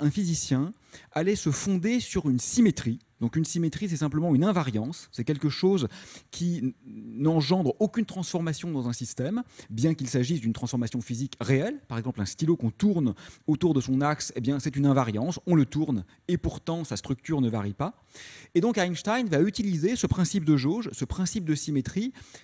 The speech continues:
comme le cœur de son argumentaire. Donc ça, c'est vraiment le côté révolution quant à la manière de structurer et même de donner une légitimité à une proposition scientifique.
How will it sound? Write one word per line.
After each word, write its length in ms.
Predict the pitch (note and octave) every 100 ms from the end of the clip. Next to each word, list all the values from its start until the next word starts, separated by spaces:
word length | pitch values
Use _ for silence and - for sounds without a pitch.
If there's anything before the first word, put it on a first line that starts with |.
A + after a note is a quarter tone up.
| _
comme 200 | G#3+ G3+
le 140 | D#3 D3
cœur 400 | - G3+ C4 G3
de 80 |
son 220 | E3+ E3 E3
argumentaire. 760 | C3+ C#3+ C3+ A#2+ F#2 D#2 F#2+ -
Donc 120 | C#3
ça, 100 | A#3+
c'est 140 | - D#3
vraiment 240 | F#3 A#3
le 80 | G3
côté 220 | F#3 F3+
révolution 580 | E3 D3+ D3+ - A#3 A#3+ - -
quant 100 | E3
à 140 | E3 E3
la 100 | C3
manière 680 | D#3+ A3 G3+ G#3 B3+ C4 F3+
de 100 | D3
structurer 800 | - G#3+ - F3 D#3+ F#3+ C4 - - _
et 80 | D#3+
même 340 | G3 G#3+ G3 -
de 80 | C3+
donner 220 | C#3 G3+
une 140 | G3 D3
légitimité 840 | G#3+ G#3+ G3 F3+ E3+ C#3 G3 C4+ - F#3+
à 60 |
une 100 | G3
proposition 600 | F3+ F3 F3+ D#3 - E3
scientifique. 640 | D#3 C#3+ B2+ A2+ - -